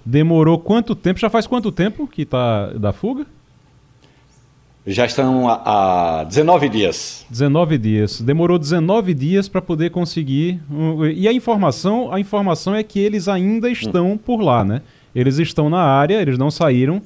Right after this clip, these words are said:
Speaker 1: de lá de, de Mossoró, porque já descobriram o local onde eles estavam até sexta-feira passada. Embaixo de uma árvore, escondidos lá, né, Romualdo?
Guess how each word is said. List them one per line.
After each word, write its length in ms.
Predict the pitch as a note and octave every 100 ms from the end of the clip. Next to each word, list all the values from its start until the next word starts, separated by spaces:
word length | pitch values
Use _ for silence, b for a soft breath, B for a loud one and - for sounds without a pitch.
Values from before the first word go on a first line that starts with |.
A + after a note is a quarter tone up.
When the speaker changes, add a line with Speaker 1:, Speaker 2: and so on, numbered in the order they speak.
| -
Speaker 1:
de 140 | A#2+
lá 180 | A2 A2
de, 220 | A2 G2
de 100 | G2
Mossoró, 520 | G#2 G#2 D3 A#2+ E3 - b b b -
porque 1160 | E3+ F3 - D#3 E3 F3+ F3+ E3+ D3+ C3+ A#2
já 160 | A2+ C#3+
descobriram 480 | D#3 - D3 D#3+ F3+
o 40 |
local 420 | F3+ F3+ E3 F3
onde 100 | F#3+
eles 160 | F3 D#3
estavam 360 | C#3+ - E3 E3+
até 200 | - G#3+
sexta-feira 400 | A#3+ A#3+ A#3 A3+
passada. 460 | A3+ - C3 G#2+ - _ _
Embaixo 320 | A#2 A#2 D3+
de 60 | -
uma 160 | E3+ C#3+
árvore, 380 | B2+ D#3 C3
escondidos 680 | B2 - A2+ G2 C#3+ B2+ A2+
lá, 640 | G2 G#2+ D3 C3+ A#2+ G#2
né, 320 | G#2 C#3+ D3 A2
Romualdo? 320 | F#2+ F2+ E2+